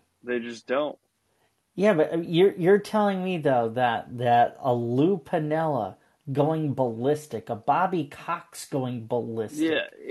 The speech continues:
Speaker 1: in those
Speaker 2: or,
Speaker 1: moments,
Speaker 2: and, you,
Speaker 1: they're
Speaker 2: you know,
Speaker 1: great.
Speaker 2: Earl Weaver, Earl Weaver was,
Speaker 1: Yeah.
Speaker 2: did you ever see video of the, some of the fights
Speaker 1: Like,
Speaker 2: Earl Weaver
Speaker 1: no.
Speaker 2: got into with some of the umpires? Oh, you gotta check it out.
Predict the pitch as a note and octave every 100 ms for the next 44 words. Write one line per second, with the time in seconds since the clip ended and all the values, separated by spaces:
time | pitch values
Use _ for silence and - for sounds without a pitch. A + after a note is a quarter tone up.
0 | D3+ D3+ D3 D#3 C3+ F#3 F#3 D#3 F3 -
1 | F3+ F#3 - E3 D#3 C#3+ - F3 G#3 F#3+
2 | D#3+ G#3 G#3+ E3 E3 C#3 A#2 - _ _
3 | _ - F#3 A3 G3 G3 A3+ F3+ E3 C#3+
4 | D3+ C#3 - - - D#3+ D#3+ E3 A#3 A#3
5 | A3+ - - G#3+ A#3+ A#3+ A3+ D#3 F3 A3+
6 | A#3+ A#3+ A#3+ A3+ A3+ - - D#3 D#3 F3+
7 | - D#3 - A#3 A#3+ F#3 D3+ - - A3
8 | B3 C4 B2+ - - - F3+ A#3 A#3 G#3+
9 | B3 B3 A#3+ A#3+ A#3+ A#3+ A3+ A#3 B3 G#3
10 | D#3 D#3+ - A3+ A3 F#3 G3+ G#3+ A#3 B3
11 | A#3+ A#3+ B3 A3 F#3+ F#3+ F3 - F#3 F3+
12 | F3+ A3 G#3+ -